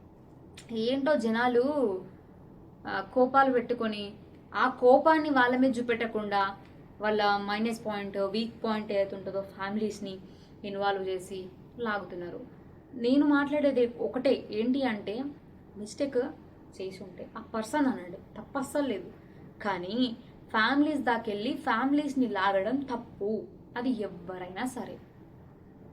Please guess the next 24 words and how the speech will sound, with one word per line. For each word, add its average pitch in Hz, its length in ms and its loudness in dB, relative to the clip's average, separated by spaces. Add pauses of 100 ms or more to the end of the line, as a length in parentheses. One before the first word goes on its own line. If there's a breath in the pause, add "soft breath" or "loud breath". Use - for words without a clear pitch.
(100)
ఎవరు 233 360 6
కూడా 294 500 4
వాళ్ళ 269 160 2
ఫ్యామిలీలో 262 580 0
పరువు 262 360 2
తీసుకోవడం 262 440 0
కోసం 247 260 -2
బయటికి 214 280 -2
అయితే 233 120 -6
అస్సలు 226 320 0
రారు. 190 400 0 (1000)
ఏదైనా 262 420 6
కూడా 269 180 4
వాళ్ళు 247 220 6
చేసేది 240 580 0 (680)
డబ్బు 208 180 -2
కోసమే 262 400 2
కదా. 220 280 -6 (1120)
అలా 214 180 6
అని 294 200 6
చెప్పి 277 180 2
అక్రమంగా 269 420 2
సంపాదిస్తలేరు 240 720 0
కదా. 175 220 -6